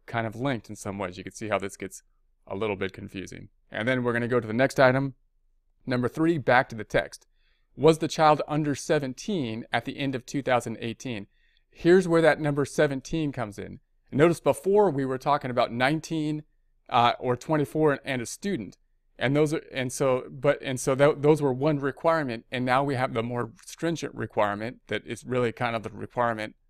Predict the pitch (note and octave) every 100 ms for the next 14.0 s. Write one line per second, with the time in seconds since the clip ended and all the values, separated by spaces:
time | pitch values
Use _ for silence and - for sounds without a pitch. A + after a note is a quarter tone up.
0 | _ _ - A2 B2 A2+ G#2 G2 G2+ -
1 | E3+ A2 A2+ G#2 A2 G#2+ - A2+ A2 G2
2 | - A2 G#2+ C#3+ C#3+ - G#2+ G2+ A2 _
3 | _ _ _ A2+ B2 C3+ - C3 B2+ B2
4 | A#2 A2 G#2+ - A#2 G2+ G2 C#3 G#2 G2
5 | B2 _ _ _ _ C3 C3 C3 B2+ A#2
6 | - - _ - E3 - D#3 A#2+ G#2+ -
7 | C#3 C3 F3 C3+ C3+ C3 B2+ - C#3+ C3
8 | C#3 A2+ A2 D#3 C#3+ B2 A2+ B2 _ _
9 | _ _ - A#2+ A2+ A2 G#2 G2 G#2+ -
10 | B2 A#2 B2 - B2+ B2 A2+ A#2 - C3+
11 | A#2 - C3 B2+ - A#2+ A#2+ - - C#3
12 | A#2 A#2+ A2 - C3 A2+ A2+ - D#3+ D3
13 | G2 A2 - _ _ _ C3+ C3 B2+